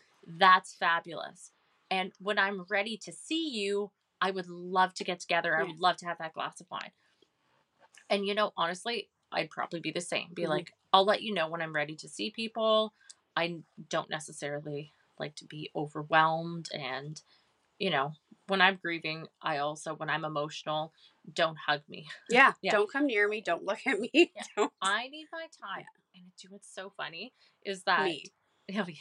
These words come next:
Speaker 1: <laughs> we've talked about this. Yes, Tessa, you're very funny.
Speaker 2: Thank you.
Speaker 1: Um,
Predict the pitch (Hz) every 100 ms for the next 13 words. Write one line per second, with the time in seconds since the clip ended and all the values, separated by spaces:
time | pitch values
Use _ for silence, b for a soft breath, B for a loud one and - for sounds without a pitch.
0 | - 269 247 - - - 302 359 349 -
1 | - 254 233 180 160 - 170 - - -
2 | - - 156 170 175 160 147 175 - 220
3 | - 359 170 175 175 156 160